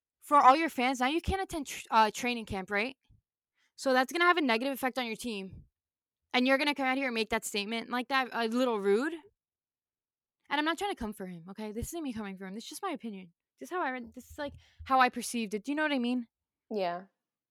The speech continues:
Speaker 1: Like, it just, it didn't sit right with me, like,
Speaker 2: I wanna read
Speaker 1: I don't know.
Speaker 2: something, um, Kareem Abdul-Jabbar <laughs> said.
Speaker 1: Okay.
Speaker 2: He said, "Athletes and other celebrities have a public platform to help alleviate the crisis and save lives.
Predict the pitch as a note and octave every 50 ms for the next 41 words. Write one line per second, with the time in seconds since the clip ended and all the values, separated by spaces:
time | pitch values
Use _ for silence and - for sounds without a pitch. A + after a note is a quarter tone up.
0 | _ _ _ _ _ _ _ - C4+ C#4 C4 B3+ C4+ C4 - - F4 E4+ C#4+ -
1 | - - - B3 G#3+ - D4 C4+ D4 C4 - - D4+ B3 A3 A3 A3 A#3 A#3 A3
2 | G#3 G3+ G3+ G3 G3 G3 G3 G3 _ _ _ _ _ _ _ _ _ _ _ _
3 | _ _ _ _ _ _ _ _ _ _ _ _ _ _ _ _ _ _ _ _
4 | _ _ _ _ _ _ _ - - _ _ _ _ - - A3+ A#3+ D#4 F4+ D#4
5 | B3+ A3 G#3 G3+ A#3 A#3 G3+ F#3 F#3 F3 E3+ E3+ E3+ E3 E3 E3 D#3+ D#3+ G3 G#3+
6 | - _ - A#3 G#3+ G#3 G#3 G3 F#3+ F#3 F3+ F3 F3 F#3 F3 E3+ - D3+ D3+ E3+
7 | F#3+ G#3 G#3+ - - - D#3+ D#3 D#3 D#3 F3 F3+ - _ _ - - - - -
8 | - - - G3+ - G3 - - - _ _ _ _ _ _ _ _ _ _ -
9 | B3 B3+ C4 C4 E4+ D#4+ D4+ - - F3 F#3+ A#3 A#3+ - - F4 F4+ - D#4 C4+
10 | - - G#3+ A3 A3 - - G#3+ G3+ F#3+ F#3+ G3 G3 G3 G3 - G3+ F#3 F3 F3
11 | - - G#3+ A#3+ C4+ C4+ - _ _ - G#3+ G3 - - _ - G3+ F#3 F3 F3+
12 | F#3 - F#3+ - G3+ F#3+ - - - F#3 F#3+ G#3+ A3+ A3 A3+ A3 F#3+ - - F#3
13 | - - F#3+ E3 E3+ F3 - F3+ - - E3 F3 F3 - - D3 D#3+ D#3+ D#3 -
14 | - C#3 C3+ - - - - -